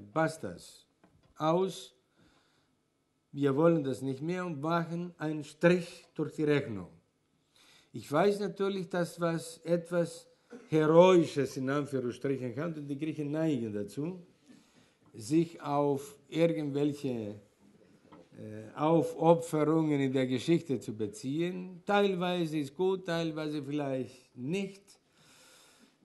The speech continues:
Aber die meinen, „Uns ist egal. Die sollen mal machen, was sie wollen. Wir wollen nicht mehr.“ Wir wollen nicht mehr, vor allem auf Kreta, beziehen sich auf Arkadi. Arkadi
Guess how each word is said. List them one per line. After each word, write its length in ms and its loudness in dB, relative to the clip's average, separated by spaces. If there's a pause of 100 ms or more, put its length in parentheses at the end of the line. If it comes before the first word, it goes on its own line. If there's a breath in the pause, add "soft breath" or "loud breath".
(580)
Aber 300 0
die 120 0
meinen, 440 0 (140)
„Uns 340 -2
ist 140 -10
egal. 520 0 (220)
Die 80 -4
sollen 380 -2
mal 320 -8
machen, 320 -6
was 140 -8
sie 100 -6
wollen. 340 -2 (160)
Wir 240 -4
wollen 280 2
nicht 140 -6
mehr.“ 280 -14 (1500)
Wir 200 -2
wollen 340 0
nicht 100 -2
mehr, 280 -4
vor 160 -2
allem 260 0
auf 180 -2
Kreta, 360 -2
beziehen 420 -6
sich 180 -6
auf 200 -6
Arkadi. 580 -2 (140)
Arkadi 640 -6